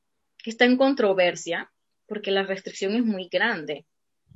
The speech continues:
Entonces, hay otras personas y otros estudios que están saliendo que mejor es la uti-, el, la utilización de,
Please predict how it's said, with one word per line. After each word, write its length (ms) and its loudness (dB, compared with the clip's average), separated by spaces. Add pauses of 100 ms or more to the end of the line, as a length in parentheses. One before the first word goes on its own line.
Entonces, 480 -6
hay 200 2
otras 260 -2
personas 760 -4
y 220 -8
otros 600 -6
estudios 480 -4
que 100 -20
están 260 -12
saliendo 420 -8
que 120 -14
mejor 280 -6
es 80 -4
la 100 -8
uti-, 260 -12
el, 280 -6
la 140 -4
utilización 680 -8
de, 360 0